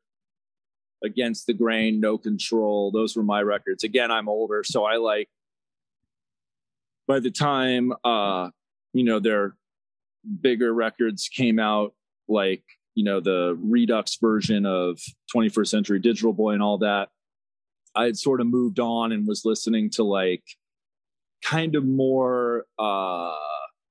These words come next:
like, I was into the K Records catalog. Uh, sort, I was sort of getting more into,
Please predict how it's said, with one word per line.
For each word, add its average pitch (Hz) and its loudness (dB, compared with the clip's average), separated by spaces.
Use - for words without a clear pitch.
like, 107 0
I 113 4
was 123 2
into 147 -2
the 117 2
K 143 0
Records 139 -2
catalog. 131 0
Uh, 98 -2
sort, 170 0
I 160 2
was 156 -4
sort 185 2
of 160 0
getting 139 0
more 135 2
into, 123 0